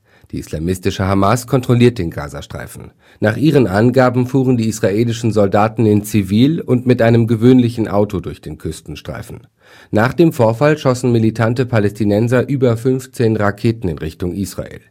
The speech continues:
Fluglotsen lenkten den Verkehr des Flughafens von Tel Aviv in Richtung Norden um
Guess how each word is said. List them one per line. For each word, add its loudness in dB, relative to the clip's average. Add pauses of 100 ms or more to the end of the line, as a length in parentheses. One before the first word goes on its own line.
(440)
Fluglotsen 2
lenkten 2
den 2
Verkehr 2
des -6
Flughafens -4
von -4
Tel 0
Aviv 0
in 0
Richtung 0
Norden 2
um 2